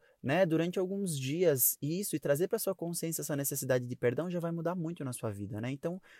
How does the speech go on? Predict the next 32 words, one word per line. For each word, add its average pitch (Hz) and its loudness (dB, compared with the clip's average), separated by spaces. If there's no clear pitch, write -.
vai 160 8
repetindo, 180 -2
"Sinto 143 -8
muito, 135 -2
me 131 -2
perdoe, 120 0
eu 120 -4
te - -6
amo, 117 0
sou 120 -4
grato." 113 2
"Fulano, 160 10
sinto 147 -4
muito, 143 -4
me 143 -2
perdoe, 135 2
eu 127 -2
te 131 -6
amo, 127 -4
sou 127 -2
grato. 120 2
Sinto 123 -8
muito, 113 -10
me 117 -8
perdoe, 113 -2
eu 113 -8
te - -12
amo, 110 -10
sou - -12
grato." 113 -4
Várias 233 4
vezes, 131 2